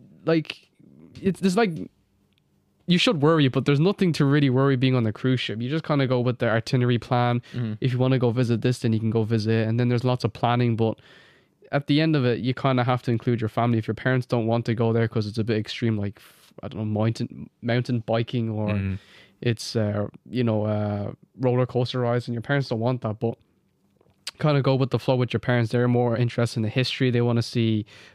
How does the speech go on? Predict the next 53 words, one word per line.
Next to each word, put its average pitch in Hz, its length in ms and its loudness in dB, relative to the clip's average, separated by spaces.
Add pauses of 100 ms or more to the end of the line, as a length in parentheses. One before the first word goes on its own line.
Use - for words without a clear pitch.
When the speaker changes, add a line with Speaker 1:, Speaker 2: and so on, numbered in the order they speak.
Speaker 1:
buildings 123 360 2
and 113 120 -2
stuff, 127 200 -4
then 123 120 -6
just 160 160 -2
try 139 220 0
it 123 60 2
out, 131 200 0
you 113 140 -2
know? 117 240 0 (580)
And 120 320 -4 (100)
it, - 240 -8
it's 185 140 -2
kind 247 200 2
of 214 60 0
like, 165 200 0
you 143 80 2
know, 131 140 2
relationship-wise, 113 920 0
'cause 110 180 -4
you 110 80 -4
kinda 123 260 0
wanna 113 240 0
see 113 240 -2
what 113 200 0
your 110 100 0
parents 113 380 -2
are 110 100 -2
into 113 220 -2
and 110 100 -2
what 113 140 -2
they 113 80 0
wanna 110 240 0
do, 110 320 -2 (100)
you 117 140 -4
know? 113 240 -2 (440)
Just 185 180 -2
do 160 140 4
everything 143 340 2
before 120 300 0
it's - 140 -8
too 107 180 -6
late 107 240 -4
anyway. 107 500 -8 (180)
Speaker 3:
Mm. 95 240 -2 (160)
Speaker 1:
But, 117 160 0
um, 113 320 0 (340)
holiday 156 440 2
for 135 160 0
me 131 180 2
works 120 280 0
a 113 60 -6
lot. 110 280 -2